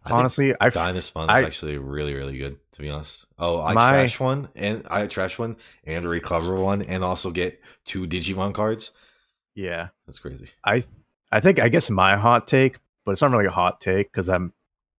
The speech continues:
Speaker 2: kinda on the fence. I actually really like Agumon, Bond of Bravery, way more than I like Gabumon. But, um, I haven't really seen the decks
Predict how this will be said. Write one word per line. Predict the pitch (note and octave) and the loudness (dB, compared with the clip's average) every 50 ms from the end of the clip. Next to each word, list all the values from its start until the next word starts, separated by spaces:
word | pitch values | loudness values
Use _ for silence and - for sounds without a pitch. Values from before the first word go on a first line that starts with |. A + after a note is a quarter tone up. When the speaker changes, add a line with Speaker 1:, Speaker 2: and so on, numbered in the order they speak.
| _ _ _ _ - - | _ _ _ _ -10 -6
Speaker 2:
kinda | - G#2+ G#2 G2 | 0 2 2 4
on | - F#2+ G2+ F2+ | 4 2 2 0
the | E2+ | 0
fence. | - G2+ G#2 G#2 G2 | 0 0 0 0 2
I | - G2 G#2+ A#2 | 4 4 6 6
actually | B2+ C3+ - - C#3+ G#2 | 6 4 4 0 -2 -2
really | G#2+ G2 F#2+ F#2+ F#2+ G2 G2+ | 0 0 0 2 4 2 4
like | F#2+ F#2+ F#2+ G2+ G2 - | 4 4 4 2 2 2
Agumon, | F#2 F2+ F#2 F#2 G2 G2 G2 G2 G2 G2 G2 | 2 2 2 2 0 0 0 0 -2 -2 -2
Bond | E2+ G2 F#2+ F#2+ F#2+ G2 | 0 0 0 0 0 -2
of | F#2 F2 | -4 -4
Bravery, | F#2 F#2 F#2+ F#2+ F#2 G2 G2+ G2 G2 G2+ - _ _ _ _ _ _ _ _ _ _ _ _ _ - | -4 -4 -2 -2 -2 -2 -2 -2 -2 -4 -8 _ _ _ _ _ _ _ _ _ _ _ _ _ -8
way | G2 G2 G2 G2 G2 | -2 0 2 4 4
more | G2 F#2+ G2 G2 | 4 4 2 2
than | G2 G2 | 2 2
I | F#2+ | 2
like | F#2 F#2+ G2 F#2 - | 2 0 -2 -2 0
Gabumon. | - F#2 F#2+ F#2 G2+ G2+ G#2 G#2 G#2 G#2+ G#2+ G#2+ A2 _ _ _ _ _ _ _ _ _ - | 2 2 2 2 0 0 0 0 0 0 -2 -4 -6 _ _ _ _ _ _ _ _ _ -6
But, | - F#2+ G2 F#2+ | 2 4 4 6
um, | F#2+ F#2+ F#2 F#2 F2 F2 F2+ - | 6 4 2 2 0 -2 -4 0
I | - G#2+ G2+ | 2 2 4
haven't | G#2+ B2+ C3 C3 C#3 C3+ A2 | 6 4 6 6 4 4 4
really | A#2+ A#2 A2 G#2+ | 4 4 4 4
seen | - - - G#2+ G2+ | 2 0 0 0 0
the | G2 G2+ | 2 0
decks | F#2+ E2+ G2+ F#2+ G2 F#2+ - - - - | 2 2 4 2 2 2 0 -6 -8 -8